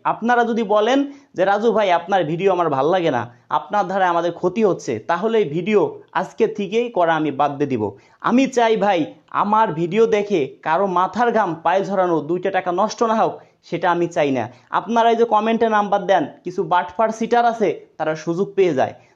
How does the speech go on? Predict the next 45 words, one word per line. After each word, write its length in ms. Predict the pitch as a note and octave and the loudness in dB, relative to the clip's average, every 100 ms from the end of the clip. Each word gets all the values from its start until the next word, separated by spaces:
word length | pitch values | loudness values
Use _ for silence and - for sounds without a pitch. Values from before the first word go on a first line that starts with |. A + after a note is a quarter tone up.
| _ F3+ | _ -2
তারা 180 | F#3+ A3 | 0 0
যদি 220 | A#3+ A#3 | 0 2
আপনাদেরকে 500 | G#3+ G#3+ A3+ A3 A3+ | 0 0 0 0 0
ফোন 200 | A3+ G3+ B3+ | -2 0 0
দিয়ে 160 | B3 B3+ | 2 2
বলে 260 | B3+ A#3+ E3+ D#3 | 4 2 0 -4
যে 100 | - F#3+ | -6 -4
"আমি 140 | F#3+ | 0
রাজু 260 | F#3 F#3+ G3+ | 2 2 0
খান 200 | F#3+ F3+ | 0 0
বলছি", 360 | D#3+ D#3 - C3 A#2 - _ - | 2 0 0 -6 -8 -14 _ -4
আপনারা 400 | E3 G3 A3 A3 | -4 0 2 2
যদি 160 | G3+ G#3+ | 2 2
একশো 300 | G3+ - B3 | 0 0 0
জনকে 260 | D4 D4 | 0 2
ফোন 180 | C4+ C4 B3+ | 2 2 2
দেয়, 220 | A3+ E3+ - _ C#3+ | 2 0 -4 _ -6
দুইজন 360 | E3+ G3 A3 A3 | -4 0 0 0
চারজন 400 | A3 G3+ F#3+ G#3+ | 0 2 0 0
মানুষ 300 | G3 G3+ G3 | 0 -2 -2
ভাই 220 | D#3 F3 D3+ - _ - | 0 2 0 -6 _ -14
বিশ্বাস 440 | C3+ F3 - F#3 F3+ | -10 -10 -6 -8 -4
করে 200 | G3 E3+ | -4 -2
তাদেরকে 380 | C#3+ C#3+ D3+ D#3 | -2 -4 -4 -4
টাকা 240 | D#3+ D#3+ F3 | -4 -2 -2
দিয়ে 180 | E3+ | -2
দিবেন। 200 | C3 G#2+ - _ _ _ | -2 -6 -10 _ _ _
টাকা 200 | F#3 F#3+ A#3+ | -8 -4 -2
দিলে 240 | A#3+ B3+ | 0 0
কি 160 | B3 A#3+ | 0 0
হবে? 280 | B3+ A#3 G#3+ D3 - _ _ | 2 2 2 0 -8 _ _
আমার, 320 | E3 G#3+ G#3+ F3+ D#3 _ _ | -4 0 0 -2 -14 _ _
আমাকে 280 | F3 G3+ G#3+ | -6 -4 -2
পরে 180 | A#3 A#3+ | 2 2
ফোন 180 | A3+ A3 A3+ | 2 0 0
দিবেন, 240 | A3+ B3 | 0 0
"রাজু 240 | G#3 F#3 F#3 | 0 0 2
ভাইকে 260 | F3 E3+ F3 | 0 0 -2
দিছি 240 | D#3+ D#3 | -4 -4
কিন্তু 240 | C#3+ F3 E3+ | -4 -4 -2
আমি 160 | E3 E3 | -2 0
তো 100 | E3 | 0
ভাই 120 | D#3+ | 0
পাই 200 | D#3+ D3 | 0 0
নাই।" 160 | C3 | -2